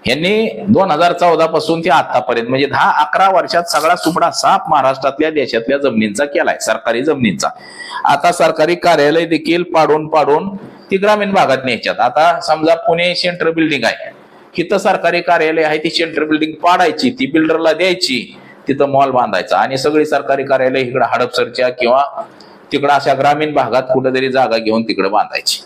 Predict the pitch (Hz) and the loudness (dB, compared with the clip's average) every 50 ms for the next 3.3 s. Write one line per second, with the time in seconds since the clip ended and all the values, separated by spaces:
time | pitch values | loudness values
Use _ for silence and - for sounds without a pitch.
0 | - - - - - - 107 107 - 151 147 143 127 113 - 101 98 95 - - | -20 -20 -20 -18 -8 -4 -4 -2 0 0 0 0 0 -2 0 -2 -4 -4 -2 -2
1 | 123 131 104 95 101 120 120 98 76 - - - 107 113 120 117 - 123 113 110 | 0 0 0 0 0 0 0 -2 -4 -4 -2 -4 -2 -2 -2 -4 -2 -2 -4 -2
2 | - 110 113 120 117 120 117 110 101 98 107 117 117 - 113 123 151 151 147 120 | -2 -4 -4 -2 0 0 0 0 0 0 -2 -2 0 0 0 -2 -2 -2 -2 -2
3 | 90 78 76 - - | -2 -2 -6 -6 -8